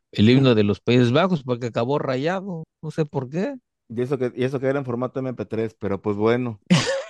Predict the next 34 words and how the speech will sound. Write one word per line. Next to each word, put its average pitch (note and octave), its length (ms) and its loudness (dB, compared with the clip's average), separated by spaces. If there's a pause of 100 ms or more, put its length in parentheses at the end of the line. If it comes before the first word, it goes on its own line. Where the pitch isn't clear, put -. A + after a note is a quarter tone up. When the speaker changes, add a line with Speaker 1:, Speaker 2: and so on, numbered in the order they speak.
(240)
Speaker 2:
Vaya. F#2+ 500 -8 (340)
Pero, G2 240 -2
pues, G2 100 4
Speaker 1:
Pero, G2 140 2
Speaker 2:
bueno, A2 260 -6
Speaker 1:
pues, - 20 -18
Speaker 2:
ya. G#2+ 180 0
Speaker 1:
bueno. G#2+ 960 4 (420)
Bueno, B2+ 320 4
y A#2 340 0
el, G2+ 840 0 (220)
pues A2+ 180 2
sí, - 220 2 (140)
la G#2+ 220 2
última A2+ 440 -4
carrera, A#2+ 260 -2
la C3+ 120 2
temporada B2 500 -2
ha C3 40 -2
concluido. C3+ 1000 -4 (320)
El A#2+ 200 2
único C#3 240 0
que B2 40 4
se B2 100 2
aventó A#2 240 0
una D3 160 0
donita, C#3+ 320 0 (380)
y G2+ 340 -2
en F#2 160 -4
buen G#2 200 -2
sentido A2+ 280 -2
de A#2+ 40 4
la A#2+ 100 2
palabra, F#3+ 460 -2